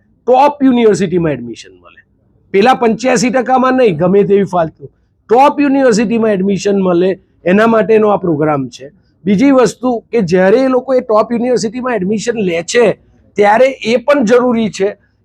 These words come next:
કે એમને મિનિમમ ખર્ચો આવે. એટલે આ યુનિવર્સિટી વર્લ્ડ ગ્રેડ થકી એક વર્ષનું ભણતર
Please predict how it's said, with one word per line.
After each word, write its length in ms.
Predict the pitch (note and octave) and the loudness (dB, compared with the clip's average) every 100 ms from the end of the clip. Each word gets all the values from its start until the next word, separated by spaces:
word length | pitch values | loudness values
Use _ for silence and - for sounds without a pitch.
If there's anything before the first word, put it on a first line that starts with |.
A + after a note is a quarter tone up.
| _ | _
કે 100 | A#3 C#4+ C#4+ A#3+ _ G#3 | 0 2 2 -4 _ -2
એમને 280 | A3 C4+ C#4 | 0 2 2
મિનિમમ 560 | A#3 G3+ A#3 A#3+ A3+ | 0 0 2 2 2
ખર્ચો 360 | F#3 E3+ - C#3 | 2 -4 -4 -6
આવે. 260 | G2 F2+ _ _ _ _ _ _ _ - | -8 -10 _ _ _ _ _ _ _ -4
એટલે 300 | G3 G3+ C#4 C#4+ A3+ - - | -2 0 2 0 0 -10 -4
આ 240 | F#3+ A#3+ | 0 2
યુનિવર્સિટી 760 | C#4 B3+ B3+ B3+ A3 - B3 A#3+ | 2 2 0 2 0 -2 -2 0
વર્લ્ડ 280 | F#3+ F#3 E3 | 0 0 2
ગ્રેડ 300 | G#3 B3 A3 | 2 2 0
થકી 440 | A3+ A#3+ C4 B3 | -4 -2 -6 -4
એક 220 | A#3 C#4 C4 | -4 -2 0
વર્ષનું 420 | B3 A3+ A3 A#3 | 0 0 -2 -4
ભણતર 640 | E3+ F#3+ F#3 A#3 B3+ B3 | 0 -2 0 0 0 -2